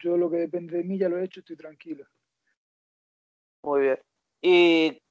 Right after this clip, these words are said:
Speaker 2: con cuántas chicas te habías acostado antes, más o menos, de, de entrar a hacer de Ige?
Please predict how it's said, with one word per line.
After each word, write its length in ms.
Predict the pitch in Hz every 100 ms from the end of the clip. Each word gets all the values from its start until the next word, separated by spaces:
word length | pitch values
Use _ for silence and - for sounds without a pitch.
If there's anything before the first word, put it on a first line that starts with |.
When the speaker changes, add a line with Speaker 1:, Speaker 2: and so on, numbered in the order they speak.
| _ _ _ _
Speaker 2:
con 200 | 180 170
cuántas 400 | 175 190 202 214
chicas 340 | 226 196 202
te 80 | 202
habías 280 | 180 175 165
acostado 640 | 170 165 147 - 190 170
antes, 500 | 151 147 147 143 139 143
más 160 | 143
o 80 | 139
menos, 380 | 143 143 139 131
de, 640 | 135 135 131 127 123 123 -
de 500 | 117 - _ - 139
entrar 720 | 139 - 143 139 139 135 135
a 60 |
hacer 260 | 131 139 131
de 160 | 127 143
Ige? 220 | 127